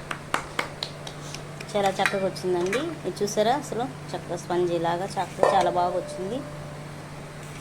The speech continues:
దీన్నండి మనం, ఆ, కట్ చేద్దామండి. ఇది థ్రెడ్ వేసేసి దారం వేసేసి నేను కట్ చేస్తాను. ఉంది కదా ఈ దారానండి ఇలా మజ్జిగ వేసేసేసి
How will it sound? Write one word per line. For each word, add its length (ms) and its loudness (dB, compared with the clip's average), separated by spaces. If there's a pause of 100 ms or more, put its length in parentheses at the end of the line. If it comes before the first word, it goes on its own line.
దీన్నండి 460 4 (100)
మనం, 180 4 (2250)
ఆ, 40 6 (120)
కట్ 240 8
చేద్దామండి. 600 8
ఇది 120 4 (160)
థ్రెడ్ 280 8
వేసేసి 440 6 (100)
దారం 300 10
వేసేసి 480 -2 (120)
నేను 200 0
కట్ 200 2
చేస్తాను. 440 4 (680)
ఉంది 180 -2
కదా 220 -4
ఈ 100 -4
దారానండి 640 2 (2250)
ఇలా 220 0
మజ్జిగ 400 0
వేసేసేసి 680 -2